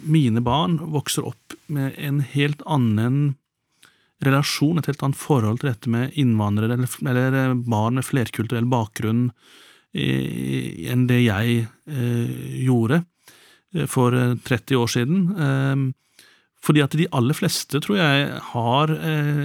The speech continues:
innvandrerbarn, eller barn med innvandrerbakgrunn, flyktningebakgrunn, i klassene sine, på skolene sine, i lokalmiljøet. Så dette er på mange måter et,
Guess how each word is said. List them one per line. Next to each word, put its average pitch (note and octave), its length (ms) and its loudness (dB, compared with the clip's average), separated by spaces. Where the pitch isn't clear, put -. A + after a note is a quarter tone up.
innvandrerbarn, C3 1600 0
eller C3+ 240 0
barn C3 400 0
med C#3 140 0
innvandrerbakgrunn, A#2 840 -2
flyktningebakgrunn, A2+ 800 -2
i - 40 -6
klassene C#3 400 -2
sine, C#3+ 380 0
på - 80 -8
skolene A#2+ 460 0
sine, C#3+ 360 0
i D3 120 -6
lokalmiljøet. C#3+ 880 0
Så D3 140 2
dette D3 220 0
er C3 180 2
på - 60 -2
mange D#3 160 4
måter C#3 300 2
et, - 200 -8